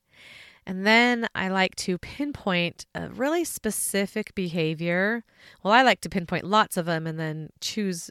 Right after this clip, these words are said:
amongst those which ones I'm most likely to do. But eventually you're gonna s-, choose a specific behavior that will help you reach that broader goal. So some specific actions might look like eating a banana with breakfast each morning,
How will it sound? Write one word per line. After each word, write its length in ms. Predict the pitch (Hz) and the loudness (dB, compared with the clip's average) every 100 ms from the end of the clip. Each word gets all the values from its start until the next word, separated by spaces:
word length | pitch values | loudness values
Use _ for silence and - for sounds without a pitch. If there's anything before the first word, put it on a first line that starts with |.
| - | -8
amongst 380 | 170 180 - - | -2 -2 -4 -4
those 420 | 160 156 165 - - | -2 -2 -2 -6 -6
which 200 | 190 - | -4 -2
ones 220 | 180 175 - | -2 -2 -2
I'm 180 | 175 | -2
most 200 | 170 156 | -2 -2
likely 320 | 170 165 170 156 | -2 -2 -4 -6
to 100 | 151 | -4
do. 440 | 175 160 151 180 _ _ _ _ _ _ _ _ _ - | 0 0 0 -8 _ _ _ _ _ _ _ _ _ 0
But 160 | 190 - - - - _ _ _ 202 | 0 0 -20 -20 -20 _ _ _ 2
eventually 400 | 208 262 262 214 | 4 4 4 2
you're 80 | |
gonna 120 | 202 190 | 0 -4
s-, 160 | - - | -6 -10
choose 240 | - 220 | -4 -4
a 80 | 185 | -4
specific 540 | - 190 - 269 320 | -6 -6 -4 -2 -2
behavior 420 | 269 202 185 180 165 | -2 0 0 0 -2
that 160 | 170 | -2
will 120 | 170 | -2
help 320 | 156 - 190 202 | -4 -4 -4 -4
you 140 | 190 | -4
reach 340 | 165 165 - | -4 -6 -6
that 240 | 160 143 156 | -4 -4 -4
broader 360 | 160 147 147 143 | -6 -4 -6 -8
goal. 400 | 127 107 - - _ - - - _ | -8 -8 -10 -14 _ -20 -20 -20 _
So 220 | - 185 | -6 -4
some 240 | 175 185 170 | -4 -6 -8
specific 580 | - 180 - 202 202 | -8 -8 -6 -4 0
actions 480 | 156 147 - 170 160 | 2 0 -2 -8 -6
might 200 | 160 - | -6 -4
look 200 | 160 - | -6 -6
like 380 | 160 160 160 - | -4 -4 -4 -8
eating 240 | 170 165 185 | -8 -6 -6
a 60 | |
banana 580 | 202 220 240 196 156 151 | -4 -2 -2 0 -2 -2
with 200 | 156 - | -6 -4
breakfast 400 | 156 - 156 - | -6 -4 -12 -10
each 180 | 151 - | -12 -10
morning, 540 | 147 139 139 135 147 | -10 -10 -12 -12 -16